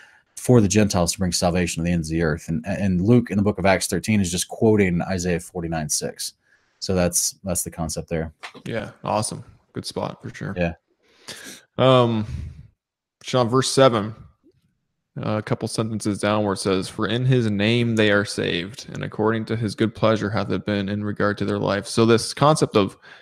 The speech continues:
Speaker 2: "in his name," I mean, we just, we just talked about the name being the authority. So in Yeshua's authority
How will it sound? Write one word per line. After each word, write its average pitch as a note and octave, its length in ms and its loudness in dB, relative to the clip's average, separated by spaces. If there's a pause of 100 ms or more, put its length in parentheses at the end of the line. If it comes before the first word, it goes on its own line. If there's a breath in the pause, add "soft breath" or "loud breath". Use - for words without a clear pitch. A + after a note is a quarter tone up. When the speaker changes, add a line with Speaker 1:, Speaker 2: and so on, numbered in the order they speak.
(120)
Speaker 2:
"in B2 160 0
his A#2+ 160 2
name," G#2+ 260 2
I G2+ 80 2
mean, A2 140 2
we A2 80 4
just, G2+ 240 -2
we A2+ 80 -2
just A2+ 140 -6
talked G#2+ 180 4
about F#2 220 0
the G#2 60 0
name G#2+ 600 2
being G#2+ 540 2
the F#2+ 140 -4
authority. G#2 580 2
So - 240 -6
in A#2+ 260 -2
Yeshua's G#2+ 460 -4
authority A2+ 640 6